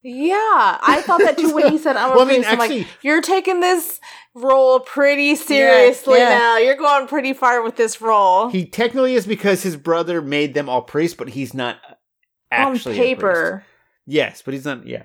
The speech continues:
Speaker 2: actually a
Speaker 3: He's a
Speaker 2: priest.
Speaker 3: pretty good method actor at this point.
Speaker 1: Yeah.
Speaker 2: So, uh, the producers had intended for Drive Shaft, the Drive Shaft video to be like a remake of the Beatles' Abbey Road co-, album cover, with only with, like, the band members wearing diapers. You know, it was the one where they're crossing the street.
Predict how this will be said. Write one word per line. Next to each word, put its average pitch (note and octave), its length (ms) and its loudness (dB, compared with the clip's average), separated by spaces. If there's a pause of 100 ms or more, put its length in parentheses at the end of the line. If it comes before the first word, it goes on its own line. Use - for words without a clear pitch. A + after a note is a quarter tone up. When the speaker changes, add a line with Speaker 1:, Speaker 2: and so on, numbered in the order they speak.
Speaker 2:
actually - 320 -10
a - 60 -16
Speaker 3:
He's A3+ 120 -16
a - 40 -18
Speaker 2:
priest. A#3 120 -14
Speaker 3:
pretty B3+ 220 -6
good A#3+ 160 -2
method B3 340 -2
actor A#3+ 380 -2
at - 220 -4
this - 180 -16
point. G#3+ 280 -2
Speaker 1:
Yeah. F3+ 260 -6 (260)
Speaker 2:
So, - 260 -8 (280)
uh, E3+ 340 -2 (420)
the D#3+ 220 -2
producers F#3+ 600 -4
had F#3 220 -2
intended D#3 440 -8
for D3 100 -6
Drive C3+ 300 -4
Shaft, C#3 420 -6
the B2+ 140 0
Drive B2+ 260 -4
Shaft A2 200 -6
video A2+ 200 -2
to G2+ 60 -10
be A2+ 160 -8
like G#2+ 180 -4
a G#2+ 80 -6
remake A2+ 400 -8
of G#2 140 -8
the G2 580 -4
Beatles' A2+ 380 -6
Abbey A2 260 -6
Road G#2+ 280 -6
co-, - 120 -8
album B2+ 320 -6
cover, E3+ 440 -6 (360)
with B2+ 240 -4
only C#3+ 240 -2
with, B2+ 180 -6
like, A#2+ 200 -4
the A2+ 260 0
band B2+ 160 -2
members A#2+ 280 -8
wearing A2+ 200 -8
diapers. A#2 380 -6
You C#3+ 60 -8
know, C3 180 -4
it B2 80 -2
was A#2 120 -8
the C3 80 -4
one C#3 140 -4
where B2+ 80 -2
they're A2 80 0
crossing A#2+ 380 -6
the G2+ 40 -12
street. B2+ 360 -10